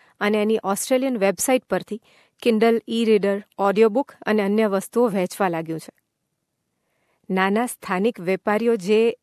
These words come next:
વહેંચતા હતા, એ બધી જ પ્રોડક્ટ સાથે Amazon-એ ઓસ્ટ્રેલિયામાં ઝંપલાવી દીધું છે. Amazon ગ્રાહકોને આક્રમક, ઓછી કિંમત આપવા માટે જાણીતું છે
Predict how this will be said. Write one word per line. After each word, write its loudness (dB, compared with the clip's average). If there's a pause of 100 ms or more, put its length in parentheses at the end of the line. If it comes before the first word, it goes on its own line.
વહેંચતા -2
હતા, -6 (260)
એ 4
બધી 2
જ -2
પ્રોડક્ટ 0
સાથે -2 (300)
Amazon-એ 0
ઓસ્ટ્રેલિયામાં 0
ઝંપલાવી -2
દીધું -4
છે. -20 (1300)
Amazon 0
ગ્રાહકોને 2 (120)
આક્રમક, -2 (100)
ઓછી 0
કિંમત -4
આપવા -2
માટે -2
જાણીતું -2
છે -8